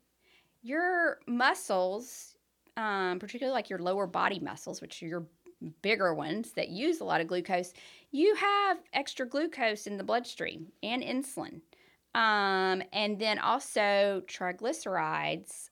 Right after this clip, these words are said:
um, that have been released for energy too. So those levels increase. So over time, all of this promotes the development of heart disease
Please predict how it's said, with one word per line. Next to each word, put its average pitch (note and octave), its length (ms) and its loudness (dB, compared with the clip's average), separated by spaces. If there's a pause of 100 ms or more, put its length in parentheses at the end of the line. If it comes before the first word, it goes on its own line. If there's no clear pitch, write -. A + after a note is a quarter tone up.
um, F3+ 520 -2
that F3 120 0
have E3 80 -6
been E3+ 160 0
released E3 440 -4
for - 120 -12
energy D#3+ 360 -8
too. F#3+ 360 -6
So F#3+ 360 0 (400)
those E4+ 300 2
levels G#3 760 0 (320)
increase. - 720 -12
So G3+ 240 0 (580)
over A#3+ 220 4
time, A#3 720 2 (120)
all C4+ 340 8
of C4 100 2
this A3+ 300 6
promotes G3+ 800 4
the E3+ 100 -12
development F#3 500 0
of E3+ 380 0
heart F3 240 -2
disease C#3 760 -12